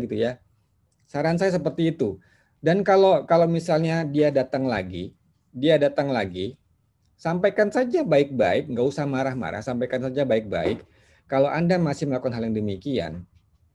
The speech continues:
kami akan laporkan ke pihak yang berwajib gitu. Maksudnya apa? Ya, kalau memang niatnya mau mengganggu atau mau meneror gitu ya, kami akan laporkan kepada pihak yang berwajib gitu. Kalau memang kita merasa bahwa kita adalah,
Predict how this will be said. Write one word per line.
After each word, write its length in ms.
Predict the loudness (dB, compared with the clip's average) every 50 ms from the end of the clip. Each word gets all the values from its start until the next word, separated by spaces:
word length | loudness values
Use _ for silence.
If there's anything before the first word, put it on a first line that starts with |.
| _ _ _ _ _ _ -20 -20 -8
kami 400 | -4 -2 -2 0 0 -2 -2 -2
akan 320 | -6 -6 -4 -4 -4 -2
laporkan 400 | -4 -4 -6 -8 -8 -6 -4 -4
ke 160 | -4 -4 -4
pihak 240 | -4 -4 -4 -4 -4
yang 80 | -4 -2
berwajib 560 | -2 -2 -2 -2 -4 -2 -2 -2 -4 -2 -4
gitu. 320 | -6 -6 -6 -10 -12 -8
Maksudnya 560 | -8 -8 -6 -6 -6 -6 -6 -6 -6 -6 -6 -8
apa? 480 | -10 -10 -8 -8 -6 -6 -8 -8 -10 -14 _ _ _ _
Ya, 240 | -8 -6 -4 -4 -4
kalau 240 | -2 -2 -2 -2 -2
memang 400 | -4 -4 -2 -2 -2 -4 -6 -8 _ _ _ _ _ _ _ -6
niatnya 480 | -4 -2 -2 -2 -4 -4 -6 -4 -4
mau 240 | -2 -4 -4 -4 -6
mengganggu 800 | -6 -4 -4 -4 -2 -2 -4 -4 -4 -4 -2 -4 -4 -4 -8 _
atau 240 | _ -8 -6 -6 -6
mau 160 | -6 -6 -6
meneror 640 | -6 -6 -6 -6 -6 -6 -4 -2 0 0 -2 -2 -6
gitu 240 | -8 -8 -6 -6 -4
ya, 240 | -4 -6 -6 -8 -12 -14 _ -8
kami 240 | -6 -6 -4 -4
akan 240 | -6 -6 -8 -10 -8
laporkan 480 | -4 -4 -6 -4 -4 -8 -8 -8 -8 -10
kepada 320 | -10 -10 -8 -6 -6 -6
pihak 320 | -6 -6 -6 -6 -6 -6 -8
yang 80 | -8
berwajib 560 | -6 -6 -4 -4 -4 -4 -4 -4 -6 -6 -6
gitu. 160 | _ -18 -20 -20 _ _ _ _ _ _ _ _ _ _ _ _ _ _ _ 0
Kalau 240 | 2 4 4 4 2 2
memang 240 | 0 0 0 0 -2
kita 320 | -4 -6 -4 -2 -2 0
merasa 400 | 0 0 0 0 -2 -2 -2 -2
bahwa 240 | -2 0 -2 -2 -4
kita 400 | -6 -8 -8 -6 -4 -4 -4 -4
adalah, 640 | -4 -6 -4 -4 -4 -4 -4 -4 -6 -8 -8 -12